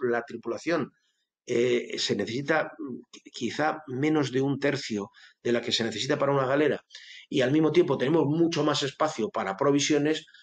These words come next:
pues nos da una combinación perfecta para lo que se pretendía, que era la navegación independiente. Es decir,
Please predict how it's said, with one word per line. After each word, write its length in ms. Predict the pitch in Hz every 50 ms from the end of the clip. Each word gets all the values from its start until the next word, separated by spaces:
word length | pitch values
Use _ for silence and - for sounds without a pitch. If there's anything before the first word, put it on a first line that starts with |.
| - _ _ _ _
pues 220 | - 110 120 107
nos 160 | 107 107 - -
da 120 | 135 139
una 180 | 147 147 147 143
combinación 540 | 160 151 147 147 143 143 135 143 156 151
perfecta 500 | 151 139 127 - 135 - - - 151 143
para 160 | 143 143 123 117
lo 80 | 117
que 140 | - 107 98
se 120 | - -
pretendía, 600 | - - 95 90 - 95 98 113 151 175 135 110
que 120 | - - 113
era 120 | 117 123
la 100 | 127 131
navegación 460 | 131 131 123 110 101 - - 110 123
independiente. 640 | 139 135 135 - - 90 104 147 156 147 143 - 107
Es 80 | 107
decir, 240 | 107 104 - 120 117